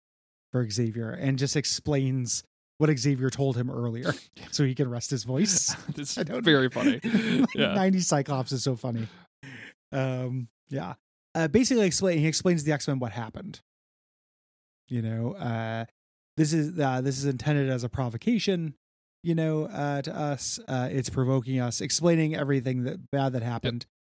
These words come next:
Speaker 1: Um, you know, Xavier says, "I think this is probably a temporary condition, you know, but the pulse is gonna have this horrible effect.
Speaker 2: Yep.
Speaker 1: The ferocity is gonna be incredibly intense." Rogue says, "How bad is it?"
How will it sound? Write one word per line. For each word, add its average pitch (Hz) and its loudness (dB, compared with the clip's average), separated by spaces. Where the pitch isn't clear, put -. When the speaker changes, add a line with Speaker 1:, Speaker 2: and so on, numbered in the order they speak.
Speaker 1:
Um, 120 0
you 135 2
know, 127 2
Xavier 165 6
says, 156 0
"I 143 4
think 156 0
this 139 0
is 135 -4
probably 127 -2
a 139 -2
temporary 151 4
condition, 135 0
you 143 2
know, 127 2
but 131 2
the 139 0
pulse 151 2
is 131 -2
gonna 131 2
have 127 -2
this 120 -4
horrible 123 0
effect. - -8
Speaker 2:
Yep. - -4
Speaker 1:
The 127 -2
ferocity 135 0
is 117 -4
gonna 123 -2
be 120 -2
incredibly 117 -4
intense." 147 0
Rogue 220 4
says, 185 0
"How 156 2
bad 135 0
is 147 0
it?" 131 -2